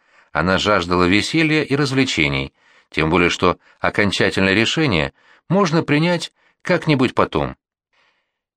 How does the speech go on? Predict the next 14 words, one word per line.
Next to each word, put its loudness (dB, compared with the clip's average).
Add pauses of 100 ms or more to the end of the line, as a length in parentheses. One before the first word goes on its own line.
(160)
Встреча -2
Нового 0
года 2
прошла 0
замечательно. -2 (380)
Андрей 2
объявил 2
о 0
скорой 0
свадьбе, -2 (340)
все -2
бросились 0
их -2
поздравлять, 0